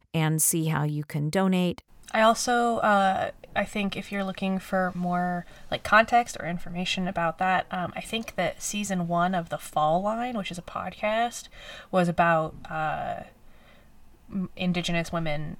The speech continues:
Speaker 2: uh, who were either murdered or missing. And they have a lot of great resources and bring a lot of light to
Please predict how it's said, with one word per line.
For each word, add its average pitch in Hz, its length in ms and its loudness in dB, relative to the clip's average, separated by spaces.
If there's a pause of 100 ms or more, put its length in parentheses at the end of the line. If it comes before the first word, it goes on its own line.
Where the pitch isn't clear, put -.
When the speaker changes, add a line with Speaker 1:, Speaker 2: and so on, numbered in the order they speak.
(160)
Speaker 2:
uh, - 180 -4
who - 140 -8
were 175 240 -2
either 175 220 -2
murdered 165 320 -2
or 160 100 -4
missing. 156 600 -4
And 185 120 2
they 165 380 0 (160)
have 175 160 0
a 170 40 2
lot 165 120 4
of 165 100 0
great 165 160 -2
resources 175 680 -4
and 170 140 -8
bring 160 180 -8
a 160 40 -6
lot 160 140 -4
of 160 140 -12
light 160 380 -6
to 165 480 -8